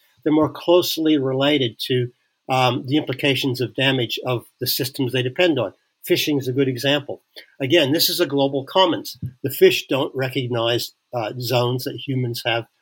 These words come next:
uh, artificially put up, uh, in the seawaters. So we need to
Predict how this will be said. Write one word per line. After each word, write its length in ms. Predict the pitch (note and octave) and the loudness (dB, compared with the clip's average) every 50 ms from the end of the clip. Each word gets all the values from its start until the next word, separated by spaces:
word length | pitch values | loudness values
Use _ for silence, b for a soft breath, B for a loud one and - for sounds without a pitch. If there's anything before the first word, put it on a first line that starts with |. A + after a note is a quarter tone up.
| _ _ _ _ _ | _ _ _ _ _
uh, 200 | - A2+ A2+ A#2+ - - | -4 -2 -2 -2 -4 -2
artificially 580 | - C3 C#3 C#3 - - C3+ B2+ - - C3+ A#2+ | 0 0 0 0 0 -2 -4 -4 -4 -4 -4 -6
put 220 | - - B2+ A#2 | -4 -6 -4 -2
up, 200 | A#2 A#2 A#2 - _ _ - - | -2 -2 -4 -4 _ _ -12 -8
uh, 160 | B2 A#2+ A#2 B2 - - - - | -6 -6 -6 -6 -8 -8 -10 -6
in 160 | - D3 C3+ C3 | -2 -2 -2 0
the 80 | B2 | -2
seawaters. 680 | - - - G3 G3 E3 B2+ A2+ G2 - - - - - - _ b b b b b b b | -2 2 2 2 2 2 0 -4 -4 -4 -8 -12 -14 -16 -18 _ b b b b b b b
So 320 | - - - E3+ D#3+ D#3+ | -4 0 2 4 4 4
we 220 | F#3+ G3+ E3+ F#3+ F#3+ | 4 4 6 6 8
need 240 | F#3 F#3+ F3+ - - | 8 6 6 4 2
to 160 | - C#3 - | -4 -8 -10